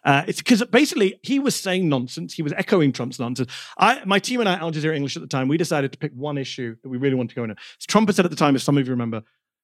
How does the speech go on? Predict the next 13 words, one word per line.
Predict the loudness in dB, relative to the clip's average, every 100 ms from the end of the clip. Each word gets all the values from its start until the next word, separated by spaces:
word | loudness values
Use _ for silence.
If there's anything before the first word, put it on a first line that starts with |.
| _
"There's | 2 2
new | 2 2
steel, | 2 0 4
U | 4
S | 4
Steel | 2 2 4
announced | 4 2 0 0
six | 0 2
new | 2 4
steel | 4 6 6
mills." | 4 4
Complete | 4 6 4 4
lie. | -6